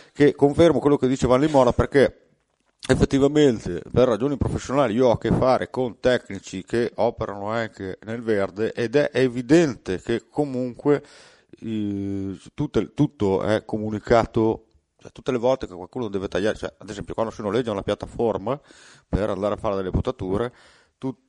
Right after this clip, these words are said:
tutti gli utilizzatori eccetera e quant'altro s-, eh, hanno sempre pronto il modulino del vario comune per, eh, segnalare la cosa. Quindi ritengo la cosa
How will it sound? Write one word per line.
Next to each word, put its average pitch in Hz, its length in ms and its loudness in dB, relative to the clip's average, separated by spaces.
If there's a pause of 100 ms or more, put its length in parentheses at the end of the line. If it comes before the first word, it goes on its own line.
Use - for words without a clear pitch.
(120)
tutti 87 580 -6
gli 92 360 -6
utilizzatori 107 560 -2
eccetera 95 400 -2
e - 20 -6
quant'altro 123 640 0 (400)
s-, - 320 -12
eh, 95 1040 -4
hanno 104 380 -6
sempre 110 580 0
pronto 123 400 0
il 107 60 -6
modulino 117 500 -2
del 110 120 0
vario 113 320 2
comune 139 440 0
per, 113 320 -4
eh, 95 800 -6
segnalare 113 800 0
la 92 100 -6
cosa. 92 500 2 (720)
Quindi 95 340 -8 (120)
ritengo 113 460 0
la 92 100 4
cosa 120 320 4